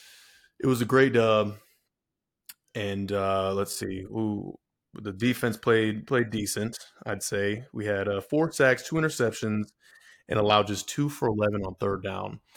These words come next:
And we went into this game saying, "You know what? We gotta stop the run." That's always number one for us every single week we come out. And they had a, one of their great playmakers back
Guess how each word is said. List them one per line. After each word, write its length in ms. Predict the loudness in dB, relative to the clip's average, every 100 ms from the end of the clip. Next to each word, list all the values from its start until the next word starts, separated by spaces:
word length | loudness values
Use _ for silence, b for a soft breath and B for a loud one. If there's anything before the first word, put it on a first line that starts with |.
| b b
And 80 | 4
we 80 | 6
went 200 | 6 4
into 140 | 2
this 180 | 0 0
game 280 | 2 2 2
saying, 640 | 0 0 0 0 -2 -6 -8
"You 140 | -4
know 140 | 0
what? 300 | 2 2 0 -4 _ _ _ _ _
We 160 | -10 -8
gotta 320 | -2 0 0
stop 320 | 0 -2 -2
the 80 | -2
run." 480 | -4 -4 -4 -6 -8 _ _ _ _ _ _ _ -6
That's 180 | -4 0
always 340 | 2 2 0
number 240 | -2 -2
one 280 | 0 0 -2
for 200 | -4 -4
us 100 | -4
every 160 | -4 -6
single 260 | -6 -8 -8
week 160 | -8
we 80 | -8
come 220 | -6 -6
out. 240 | -4 -6 -10 _ b b b _
And 260 | -4 -4 0
they 100 | 0
had 440 | 4 4 2 -2 -12 -14 -10
a, 80 | -8
one 320 | -8 -4 -2 0
of 60 |
their 100 | -2
great 240 | 0 -2 0
playmakers 480 | -4 -2 -4 -6
back 220 | -6 -6